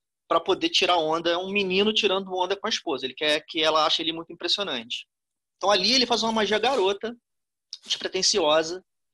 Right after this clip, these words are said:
pra poder impressionar a esposa dele. E ela não, e, e, e, e segundo eu me lembro do relato, ela nem vê nada. Não dá nada ali naquela noite. O ne-, o negócio meio que não dá certo. E poucos dias depois,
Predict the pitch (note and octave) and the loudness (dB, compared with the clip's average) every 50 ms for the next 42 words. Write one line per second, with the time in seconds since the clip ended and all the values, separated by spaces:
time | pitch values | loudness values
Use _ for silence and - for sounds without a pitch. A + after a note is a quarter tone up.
0 | _ _ _ _ _ _ _ _ _ _ - F3 E3+ E3+ - F3 D#3 E3 F3 E3+ | _ _ _ _ _ _ _ _ _ _ -2 -2 0 0 0 -2 -2 -2 -4 -2
1 | F3 F3 E3+ F#3 E3+ D#3+ D#3 E3 - - - D#3+ D#3+ F3+ D3+ C3+ B2+ A#2+ A#2+ B2+ | -2 -2 -2 -2 -2 -4 -4 -4 -4 -4 -4 -6 -6 -4 -2 -2 -2 -2 -2 2
2 | D#3 E3+ F3 F#3 F3+ F3 E3+ F3 F#3+ G#3+ A#3+ - D3+ D3+ D#3 D#3+ D3+ C3+ D3 D#3 | 2 4 4 4 4 4 2 2 2 0 0 -2 -4 -2 -2 -2 -2 0 0 0
3 | - - C#3+ D3+ D3+ D3 D3 C#3 - - - F3 D3+ D3 E3 G#3 A3+ B3 A#3 F#3+ | 0 0 0 0 0 0 0 -2 -2 -2 -2 -2 -2 -2 -2 -2 0 2 2 2
4 | F3+ F3 D#3+ D#3 C#3+ C3+ C#3 B2+ C#3 C3+ C3 C3+ C3+ C#3 C#3 C#3 C#3+ D#3+ F#3+ G#3+ | 2 2 0 -2 -4 -4 -4 -4 -6 -8 -8 -4 -2 -2 0 2 2 2 2 2
5 | G#3+ - G3 G3 G#3 G3+ A#3 C#4+ D4 C4 C#4 C#4+ A#3+ F#3 C#3+ B2 A2+ A#2+ - _ | 0 -2 -2 -2 0 0 0 -2 0 0 0 0 0 -2 -4 -6 -10 -14 -16 _
6 | _ - D3 D3+ F#3+ A3+ A3 F3+ D3+ C3 C3 B2+ C3 C3 A#2+ - C3+ C3 B2+ A#2+ | _ -2 0 2 2 4 4 2 2 2 0 -2 -2 -4 -4 -2 -2 -2 -2 -2
7 | A#2 - - - B2+ C3+ C3+ C#3 C#3+ D3 D3+ D3 C3+ C#3+ D#3 D#3+ - - F3 E3+ | -4 -10 -12 -12 -10 -8 -6 -6 -4 -2 -2 0 2 2 2 2 0 -4 -6 -8
8 | E3+ D#3+ E3 E3+ E3+ E3+ E3+ E3+ E3+ E3 F3 - - - B2 - - _ _ _ | -4 -2 -2 -2 -2 -2 -8 -6 -4 -4 -4 -4 -4 -6 -8 -8 -10 _ _ _
9 | _ _ _ _ _ _ _ _ _ _ _ _ _ _ _ _ _ _ _ _ | _ _ _ _ _ _ _ _ _ _ _ _ _ _ _ _ _ _ _ _
10 | _ _ _ _ _ _ _ _ _ _ _ _ - - - - B3 D4 D4 - | _ _ _ _ _ _ _ _ _ _ _ _ -20 -20 -6 0 0 0 2 2
11 | C4+ C4+ C4+ B3 A#3 G#3+ G3+ A3 G#3+ G#3 A3 G#3+ - - G#3 G3+ G#3 G#3 A#3+ B3 | 0 0 0 0 0 0 2 0 0 -2 -2 -6 -6 -2 2 2 4 4 4 2
12 | - - - | -2 -4 -4